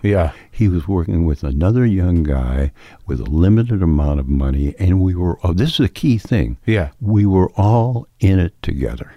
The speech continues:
Speaker 1: Yeah.
Speaker 2: And he responded to that.
Speaker 1: Uh-huh.
Speaker 2: But the executive of A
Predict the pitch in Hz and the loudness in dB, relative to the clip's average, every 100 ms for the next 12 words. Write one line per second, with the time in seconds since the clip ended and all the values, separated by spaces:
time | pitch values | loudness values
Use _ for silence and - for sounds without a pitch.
0 | - - 98 92 - - - 101 80 85 | -8 -2 -2 -2 -6 -20 -6 0 2 2
1 | - - 107 95 82 73 - 92 87 80 | 0 -4 2 4 2 0 -4 -2 0 -2
2 | 65 - 64 - - _ - 80 107 - | -4 -6 -8 -8 -14 _ -4 -2 -2 0
3 | 85 - 85 76 69 76 95 123 107 82 | 0 0 -6 -4 -4 -4 -4 -2 -2 -2
4 | 76 82 101 | -2 -2 -2